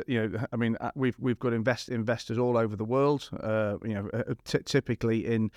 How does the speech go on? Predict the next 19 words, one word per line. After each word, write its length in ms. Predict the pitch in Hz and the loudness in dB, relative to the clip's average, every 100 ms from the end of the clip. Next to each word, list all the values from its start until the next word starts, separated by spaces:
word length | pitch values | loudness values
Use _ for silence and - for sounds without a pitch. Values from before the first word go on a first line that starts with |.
| - - | -12 -4
in 140 | 110 104 | 0 0
sunny 400 | - 139 117 110 | 0 2 2 2
tax-free 540 | - - - 117 117 | -2 -4 -4 -2 -2
places, 520 | - 120 123 - 120 | 0 0 0 0 -2
you 80 | 117 | 0
know, 120 | 113 | 0
like, 180 | 113 113 _ _ _ | 0 0 _ _ _
like 180 | 113 113 | 0 0
Monaco, 640 | 123 123 117 - 117 113 104 | 2 2 0 0 2 2 2
like 280 | 110 113 | 0 -2
Dubai, 500 | 107 104 117 117 117 | -4 -4 0 2 2
like, 320 | 113 110 110 - | 2 0 -2 -2
you 100 | 113 | 0
know, 40 | |
like, 220 | 113 117 | 2 2
like 180 | 120 113 | 2 -2
the 80 | 110 | -2
Cayman 340 | - 113 113 | 0 2 2
Islands. 420 | 113 113 117 113 | 0 0 0 -2